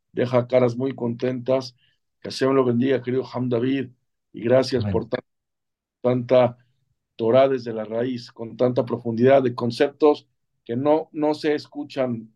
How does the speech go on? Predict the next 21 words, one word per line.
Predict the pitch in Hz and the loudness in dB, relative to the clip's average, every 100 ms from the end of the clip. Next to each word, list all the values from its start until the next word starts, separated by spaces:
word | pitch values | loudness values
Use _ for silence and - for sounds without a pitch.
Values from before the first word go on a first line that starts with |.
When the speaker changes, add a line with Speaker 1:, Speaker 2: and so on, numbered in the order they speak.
| _ | _
Speaker 1:
de | 113 | -10
cualquier | - 113 131 131 | -2 0 2 0
clase | 127 131 127 | 2 0 2
y | 123 | -2
de | 120 | -2
cualquier | - - 123 | -4 -2 -4
jajam. | 117 - 120 120 - _ _ _ _ _ | -2 2 2 2 -4 _ _ _ _ _
Usted | - - 127 123 | -20 -2 -2 2
sabe | 127 123 | 4 4
por | 120 113 113 | 2 -2 0
dónde | 120 120 117 | 2 2 -2
y | |
lo | 113 107 | -4 -6
felicito | 110 104 123 123 | -10 -8 -4 0
mucho, | 120 117 107 | 0 0 -4
jajam. | 95 101 95 92 _ _ _ _ _ _ _ _ _ | -10 -4 -4 -4 _ _ _ _ _ _ _ _ _
Speaker 2:
Gracias, | 113 110 - 87 - | 0 0 0 -2 -2
muchas | 113 101 104 | -4 0 2
gracias, | 104 101 104 | 2 0 -2
Elías, | 95 101 101 | -2 0 0
por, | 98 92 90 | 0 -2 -4